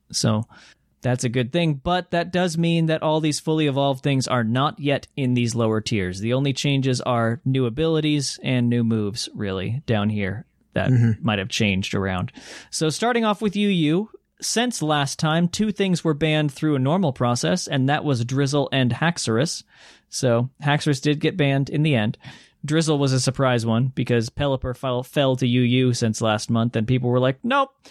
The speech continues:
Speaker 1: we just got rid of Sun. We don't need this." <laughs> We do not.
Speaker 2: Because Barraskewda gets to hang down there too, and that's messy.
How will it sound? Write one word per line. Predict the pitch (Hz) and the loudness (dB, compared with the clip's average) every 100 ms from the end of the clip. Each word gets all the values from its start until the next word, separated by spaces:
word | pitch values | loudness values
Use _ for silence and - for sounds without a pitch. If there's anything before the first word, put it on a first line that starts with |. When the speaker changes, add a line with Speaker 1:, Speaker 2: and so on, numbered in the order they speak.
| - _ - | -20 _ -8
Speaker 1:
we | 214 | -4
just | 247 254 | 0 0
got | 254 254 | 0 2
rid | 262 | 0
of | - | 2
Sun. | 196 196 196 240 190 | 2 2 2 -2 -2
We | 240 | 0
don't | 254 233 | 2 2
need | 202 196 | 0 2
this." | 208 202 - - | 0 0 -2 -6
<laughs> | - - _ _ - 202 - | -10 -20 _ _ -2 -2 0
We | 226 - - | -2 -2 -2
do | 185 196 180 | 0 2 2
not. | |
Speaker 2:
Because | 156 170 147 | 2 0 -2
Barraskewda | 175 - 123 151 156 170 - 147 | -8 -10 -6 -2 0 0 0 0
gets | 139 - | 2 0
to | 131 | 0
hang | 131 123 | 2 2
down | 123 | 2
there | 120 113 | 2 0
too, | - 110 | 0 -2
and | 104 | -2
that's | 107 110 - | -2 -2 -2
messy. | 104 98 98 104 | 0 -2 -2 -2